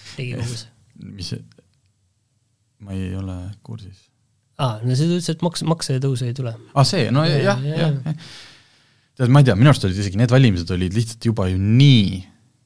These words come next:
Speaker 2: kohutavalt, äh, vastikult maailmavaatelised ja lihtsalt vastanduvad kõiges. Et ma jätkuvalt arvan, et kui need parteid, kes praegu siis valitsusse said, oleksid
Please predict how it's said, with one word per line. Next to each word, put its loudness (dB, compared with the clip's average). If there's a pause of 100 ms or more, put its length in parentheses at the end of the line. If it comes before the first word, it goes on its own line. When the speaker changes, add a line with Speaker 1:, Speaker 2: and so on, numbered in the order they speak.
(240)
Speaker 2:
kohutavalt, -2 (240)
äh, -10
vastikult -6
maailmavaatelised 0
ja -4
lihtsalt -2
vastanduvad -2
kõiges. 0 (600)
Et -4
ma 2
jätkuvalt 0
arvan, -2
et -10
kui -6
need -4
parteid, -4
kes -20
praegu -4
siis -16
valitsusse -4
said, 0
oleksid -2